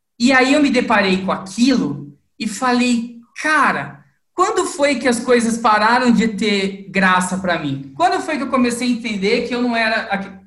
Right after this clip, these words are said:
que eu não sou mais aquela pessoa?" Sabe? E aí eu comecei a, a entender que algumas pessoas entraram na minha vida com coisas que foram me ensinando.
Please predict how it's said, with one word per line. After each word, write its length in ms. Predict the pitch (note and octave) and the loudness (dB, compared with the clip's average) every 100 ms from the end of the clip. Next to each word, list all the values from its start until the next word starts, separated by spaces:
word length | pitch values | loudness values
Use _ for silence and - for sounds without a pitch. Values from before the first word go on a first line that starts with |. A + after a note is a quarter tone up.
| _ - | _ -2
que 80 | |
eu 40 | A#3 | 2
não 100 | B3 | 2
sou 180 | B3+ A#3+ | 2 4
mais 200 | A3+ G#3 | 4 2
aquela 220 | A3 G#3 | 0 -2
pessoa?" 600 | G3 F#3+ F#3+ E3 D3 - - _ _ - | -2 -4 -4 -6 -6 -12 -18 _ _ -2
Sabe? 300 | B3 A#3 A#3+ | 2 2 4
E 60 | |
aí 220 | B3 B3+ D#4 | 4 2 0
eu 140 | D4+ | -2
comecei 420 | D4 C4+ - C#4 C#4+ | -2 0 0 2 2
a, 440 | C4+ A#3+ G#3+ A3 | 0 -4 0 0
a 40 | A3+ | 2
entender 340 | A#3 A#3 C4 | 2 2 0
que 100 | - | 0
algumas 340 | A#3 E4 F4 | 0 2 0
pessoas 500 | - C4 - C#4 C#4+ | 0 -2 -2 0 0
entraram 380 | B3+ A#3+ A#3+ A#3 | 2 2 2 2
na 60 | A3+ | 0
minha 200 | G3+ F#3 | 0 -2
vida 560 | F#3+ A#3 A#3 B3 B3 - _ _ _ - | -2 -2 0 -2 -4 -18 _ _ _ -4
com 200 | B3+ A#3+ | 0 2
coisas 420 | C4+ D#4 C#4+ C4+ | 2 0 2 -2
que 120 | A#3 A#3+ | -2 0
foram 280 | B3+ B3 | 0 2
me 100 | A#3+ | 4
ensinando. 720 | A#3 - A3+ F3+ D3+ - - | 2 2 2 2 0 -6 -8